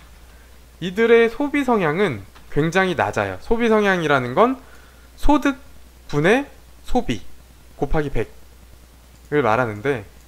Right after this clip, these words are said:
뭐 그 공식이 중요한 게 아니라 소비 성향이 낮아진다는 건 그만큼 그 사람들의 가처분 소득이 적다는 이야기예요. 그리고 중산층이, 그러니까 빈부격차가 심해진다는 건 중산층이 없어진다는 이야기고,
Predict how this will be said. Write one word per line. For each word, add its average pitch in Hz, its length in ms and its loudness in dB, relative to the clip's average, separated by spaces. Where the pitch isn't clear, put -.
뭐 127 120 -6
그 156 100 -8
공식이 196 400 -4
중요한 160 300 -2
게 160 80 0
아니라 117 440 -2
소비 262 280 -2
성향이 247 320 2
낮아진다는 131 680 -2
건 143 240 -4
그만큼 117 1300 -4
그 131 160 -8
사람들의 196 560 0
가처분 190 420 0
소득이 156 300 -6
적다는 160 640 0
이야기예요. 110 640 -6
그리고 135 400 -6
중산층이, 185 800 -2
그러니까 - 240 -4
빈부격차가 208 840 -2
심해진다는 220 580 -4
건 180 140 -6
중산층이 175 480 -4
없어진다는 151 680 -4
이야기고, 110 760 -6